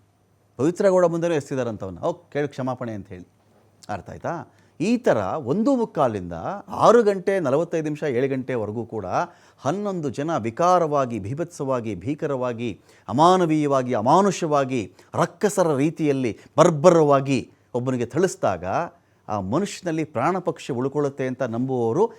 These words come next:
ಈ ಜಗತ್ತಲ್ಲಿ ಯಾರಾದರೂ ಇದ್ದಾರಾ? ಪವಿತ್ರ ಗೌಡ ಕಾಲಿಗೆ ಬೀಳು ಅಂತ ಹೇಳಿ ಎತ್ತಿ ಎಸೀತೆ ಗ್ಯಾಂಗ್ ಅಂತ ಚಾರ್ಜ್ ಶೀಟ್ ಹೇಳ್ತಾ ಇದೆ. ಕಾಲಿಗೆ ಕ್ಷಮೆ ಕೇಳು ಅಂತ. ಎಲ್ಲವನ್ನೂ ನೋಡ್ತಾ ಅಲ್ಲೇ ನಿಂತಿದ್ದಿದ್ದು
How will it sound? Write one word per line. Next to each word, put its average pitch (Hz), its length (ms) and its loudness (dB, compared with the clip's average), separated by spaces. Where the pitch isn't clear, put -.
ಈ 147 120 -2
ಜಗತ್ತಲ್ಲಿ 131 460 -4
ಯಾರಾದರೂ 107 300 -4
ಇದ್ದಾರಾ? 87 680 -4
ಪವಿತ್ರ 180 400 2
ಗೌಡ 147 140 0
ಕಾಲಿಗೆ 190 420 8
ಬೀಳು 156 220 2
ಅಂತ 110 160 -4
ಹೇಳಿ 123 240 -4
ಎತ್ತಿ 180 240 -2
ಎಸೀತೆ 165 420 -4
ಗ್ಯಾಂಗ್ 113 260 -8
ಅಂತ 104 160 -12
ಚಾರ್ಜ್ 208 200 4
ಶೀಟ್ 220 120 -8
ಹೇಳ್ತಾ 131 280 -6
ಇದೆ. - 200 -16
ಕಾಲಿಗೆ 156 300 2
ಕ್ಷಮೆ 135 280 -4
ಕೇಳು 113 280 -4
ಅಂತ. 110 180 -14
ಎಲ್ಲವನ್ನೂ 170 460 4
ನೋಡ್ತಾ 135 480 -2
ಅಲ್ಲೇ 135 200 0
ನಿಂತಿದ್ದಿದ್ದು 127 720 -4